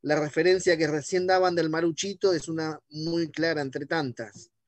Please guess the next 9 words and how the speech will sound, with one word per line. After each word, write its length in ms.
Sí, 500
em, 640
también 400
hay 300
un 100
montón 380
de, 720
eh, 420
ritos 440